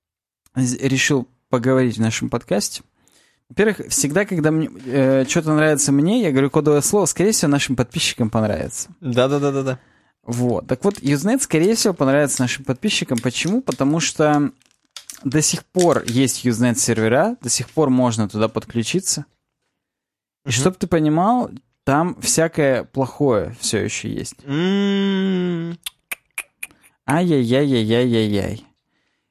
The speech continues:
Speaker 1: И в чём дело? Подключение по Юзнет серверу. Я вот плохо сейчас разбираюсь, и в этой статье этого нет, и я очень хочу, чтобы нам предложили в темках вот про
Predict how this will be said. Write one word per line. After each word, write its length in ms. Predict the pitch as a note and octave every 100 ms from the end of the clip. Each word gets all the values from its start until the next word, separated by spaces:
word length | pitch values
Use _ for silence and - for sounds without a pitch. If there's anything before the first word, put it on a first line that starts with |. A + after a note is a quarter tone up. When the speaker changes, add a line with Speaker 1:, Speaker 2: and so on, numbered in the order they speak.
| _ _
Speaker 1:
И 100 | C#3+
в 80 | C#3
чём 260 | - A3+ F#3+
дело? 400 | E3+ E3 E2+ -
Подключение 640 | - - E3+ D#3+ B3+ C#4 F#3+
по 120 | D#3
Юзнет 380 | D#3+ D#3 F#3+ -
серверу. 240 | F3 F3+
Я 240 | B2+ D3 A3
вот 180 | G#3 -
плохо 380 | - F3 E3+ C#3+
сейчас 320 | - - B2+
разбираюсь, 520 | B2 A#2+ B2 F#3 F#3 -
и 120 | B2+
в 40 | C3+
этой 220 | C3+ C3
статье 380 | - C3+ D3+ C#3
этого 220 | A#2 A2+
нет, 260 | B2 D#3+ G#2+
и 60 | A#2+
я 240 | A#2 D#3
очень 380 | D#3+ D#3+ - C#3+
хочу, 300 | C#3+ - G#3
чтобы 260 | - C#3 B2
нам 180 | C3
предложили 760 | - B2+ B2+ C3 D3+ C#3 G2 G2+ _ _ _ _ _ _ _ _ -
в 280 | A2 G#2+
темках 560 | - D#3 A3 G#3+ A2+ - _ _ _ _ _ _
вот 300 | C3+ D3+ -
про 720 | - D3 D3+ F3 F3 E3 D3+